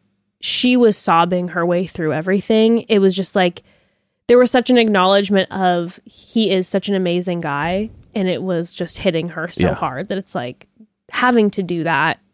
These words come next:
Speaker 2: Yeah.
Speaker 1: is so intense.
Speaker 2: Yeah.
Speaker 1: Um, and I, I still, I'll never get over the fact that producers make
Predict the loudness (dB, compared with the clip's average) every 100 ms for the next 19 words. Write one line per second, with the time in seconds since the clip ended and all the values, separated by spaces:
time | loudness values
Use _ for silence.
0 | -8 -4 -4 -4 -4 -2 -2 -6 -10 -12
1 | -8 -6 -6 -8 -6 -6 -6 -18 _ _
2 | -4 0 2 0 -6 -10 -14 _ _ _
3 | 0 2 4 4 4 2 -2 -6 _ _
4 | _ _ _ _ _ _ _ _ _ _
5 | _ _ _ -2 0 0 -6 -12 -12 -6
6 | 0 0 2 4 4 2 -2 2 4 6
7 | 4 4 6 6 4 2 -2 0 0 -2
8 | -2 -2 0 -2 0 0 0 0 2 2
9 | 0 -6 _ _ _ 2 4 6 4 2
10 | -2 -20